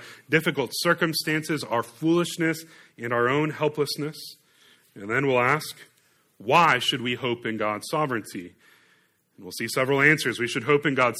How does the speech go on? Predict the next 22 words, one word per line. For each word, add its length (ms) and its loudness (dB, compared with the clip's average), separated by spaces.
sovereignty 480 2
because 320 -2
he 100 0
is 120 0
in 100 0
control 420 0
of 80 2
our 120 4
difficult 420 -2
circumstances, 840 -2
because 320 -2
he 200 0
works 500 4
through 240 2
our 320 4
actions, 680 0
and 80 -8
because 520 0
he 220 -4
keeps 460 -6
his 220 -8
promises. 880 -8